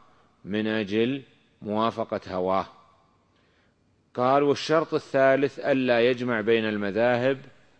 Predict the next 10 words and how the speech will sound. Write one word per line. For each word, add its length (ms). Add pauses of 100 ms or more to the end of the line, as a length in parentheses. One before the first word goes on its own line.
(120)
على 340
وجه 540
يخالف 580
الإجماع"، 680 (960)
فلا 280
يأخذ 400
في 140
جزء 340
مسألة 480
بقول 560